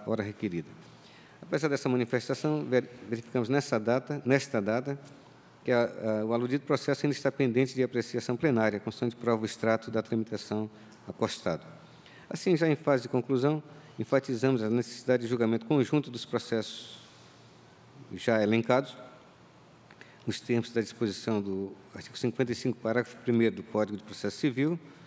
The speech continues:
e aplicação subsidiária, eh, ao processo interno em razão da conexão entre tais proce-, procedimentos, que têm a mesma causa de pedir. Outro fator que me lira em favor do julgamento conjunto dos processos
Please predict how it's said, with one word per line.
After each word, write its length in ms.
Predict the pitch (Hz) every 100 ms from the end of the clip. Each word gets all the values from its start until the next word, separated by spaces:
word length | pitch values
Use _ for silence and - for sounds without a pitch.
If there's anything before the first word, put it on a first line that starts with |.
| - - -
e 60 | 101
aplicação 440 | 113 113 107 127
subsidiária, 840 | - 151 - 151 135 139 139 139 135 - - - - - -
eh, 680 | 110 101 98 95 92 90 - - - - - - -
ao 140 | 101 98
processo 420 | - - 110 151
interno 320 | 139 147 143
em 60 | 139
razão 280 | 127 120 131
da 120 | 131
conexão 680 | 143 151 160 - 135 139 139 - - - -
entre 260 | 120 117
tais 240 | - 135 131
proce-, 260 | 123 - - -
procedimentos, 580 | 131 131 143 127 110 -
que 100 | 113
têm 160 | -
a 60 | 113
mesma 300 | 127 135 120
causa 320 | - 123 120
de 80 | 113
pedir. 300 | 123 90 82 - - - - - -
Outro 160 | -
fator 260 | - 139 139
que 80 | 135
me 120 | 131
lira 160 | 123 120
em 60 |
favor 320 | 113 120 110
do 80 | 107
julgamento 360 | 110 107 107 107
conjunto 480 | 123 104 135 151 101
dos 200 | 101 -
processos 680 | 104 - 135 120 - -